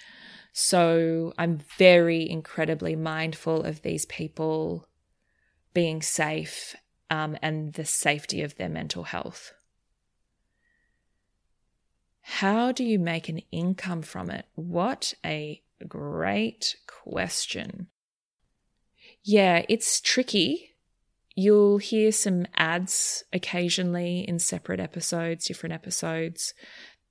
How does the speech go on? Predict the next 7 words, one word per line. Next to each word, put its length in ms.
that 220
I 100
feel 800
are 200
an 80
appropriate 720
fit. 640